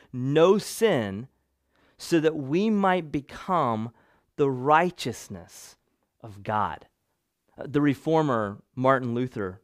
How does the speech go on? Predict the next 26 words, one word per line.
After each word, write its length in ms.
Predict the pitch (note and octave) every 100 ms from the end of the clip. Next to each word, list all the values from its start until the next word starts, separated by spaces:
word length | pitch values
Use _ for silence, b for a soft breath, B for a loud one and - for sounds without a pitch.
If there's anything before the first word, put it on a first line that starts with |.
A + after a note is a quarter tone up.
| _
called 460 | - C3+ C3+ B2 A2
this 340 | B2 - - _ _ -
passage, 560 | C3 B2+ B2 G#2 E2+
he 100 | -
calls, 460 | A#2 C3+ B2+ A2+ A2 b b b
uh, 280 | - A2+ A2 - - - - - B1+ -
Second 240 | C#3+ C3+
Corinthians 340 | C3+ B2 A#2+
five 240 | - B2+ A#2
twenty-one, 440 | - A#2+ A2+ A2+
this, 220 | G#2+ G#2+ b b b b
this 160 | A2+ A2
idea, 680 | B2+ A2+ A#2+ A#2 A2 G#2 - _ _ _ -
the 100 | A#2
great 640 | A2 A#2+ B2+ C3+ C#3 - - -
exchange, 760 | A2+ - - A#2+ A2 F#2+ - - - _ _ _ _ _ _ -
which 180 | C3+
means 260 | D#3+ E3 C3
my 360 | C3+ E3 F#3+ A3
sin 520 | - F#3+ F3+ E3+ D3+
goes 400 | D3+ D#3 D#3 D3
to 120 | C#3
Jesus 540 | A2+ C#3 C#3 A2 G2+ -
and 180 | B2+
Jesus' 500 | A#2+ E3+ D#3+ C#3 B2
righteousness 800 | A#2 C#3 D#3+ D#3 C#3+ B2+ A#2+ -